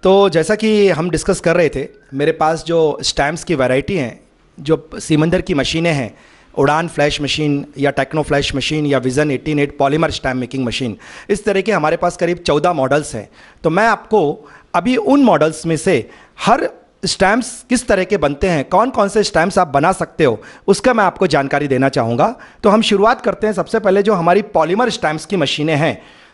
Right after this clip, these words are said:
तो जैसा कि आप ये project देख रहे हैं, product देख रहे हैं, इसका नाम है polymer stamp। तो ये polymer stamps अगर आप देखें तो हम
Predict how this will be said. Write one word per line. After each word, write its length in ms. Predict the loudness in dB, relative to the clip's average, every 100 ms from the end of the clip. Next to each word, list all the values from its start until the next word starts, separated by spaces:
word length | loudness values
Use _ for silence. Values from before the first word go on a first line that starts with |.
| -6
तो 80 | 0
जैसा 300 | 0 0 0
कि 120 | 2
आप 180 | 0 0
ये 380 | 4 4 2 -2
project 280 | 0 2 0
देख 240 | 0 0
रहे 80 | 2
हैं, 80 | 2
product 260 | 2 0 2
देख 220 | 0 2
रहे 100 | 0
हैं, 200 | -2 -6
इसका 260 | -6 -2 0
नाम 260 | 0 0
है 180 | 0 -4 -12 -20 _
polymer 380 | 2 4 2 0
stamp। 380 | 0 -2 -2 -10 -20 _ -4
तो 60 |
ये 180 | 0 0
polymer 420 | 2 2 2 2
stamps 420 | -2 0 0 0 -6
अगर 240 | -2 0
आप 80 | 0
देखें 460 | -2 -4 -2 -4 -8 -18 -10 -4
तो 60 |
हम 500 | 0 0 0 -4 -8